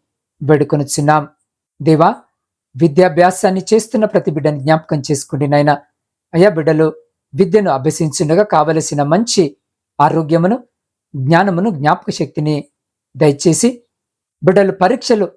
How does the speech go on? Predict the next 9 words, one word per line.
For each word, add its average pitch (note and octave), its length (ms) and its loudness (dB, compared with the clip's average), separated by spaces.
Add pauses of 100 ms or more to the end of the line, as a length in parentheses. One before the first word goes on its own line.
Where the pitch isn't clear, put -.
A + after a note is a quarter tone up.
(120)
రాస్తుండగా E3 640 0 (540)
గడిచిన F#3+ 420 0
కాలమంతా E3+ 560 0
కష్టపడి F#3 560 -2
చదివిన E3 420 0 (680)
ప్రతి G#3 220 2
అంశమును A#3 560 0
పరీక్షలలో F3+ 480 0
సరైన E3+ 340 2